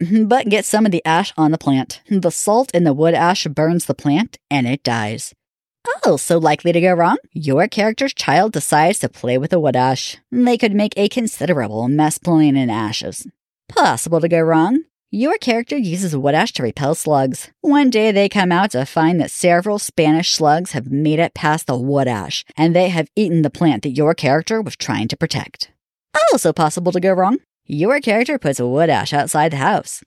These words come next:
and their dog rolls around in it before coming inside to spread it everywhere they go. Also possible to go wrong, your character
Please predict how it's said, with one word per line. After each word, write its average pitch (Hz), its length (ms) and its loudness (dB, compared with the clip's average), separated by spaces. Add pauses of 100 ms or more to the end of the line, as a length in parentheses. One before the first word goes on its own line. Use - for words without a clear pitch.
(140)
and 370 200 2
their 233 160 2
dog 185 260 2
rolls 170 540 -2
around 170 400 2
in 131 80 0
it 120 140 -4
before 185 280 -4
coming 240 380 0
inside 254 420 -2
to - 80 -8
spread - 480 -6
it 247 160 -2 (300)
everywhere 180 840 4 (160)
they 120 320 -4
go. 104 300 -2 (540)
Also 175 180 2
possible 165 280 0
to 175 40 0
go 170 80 2
wrong, 165 200 4 (460)
your 277 160 0
character 208 380 -2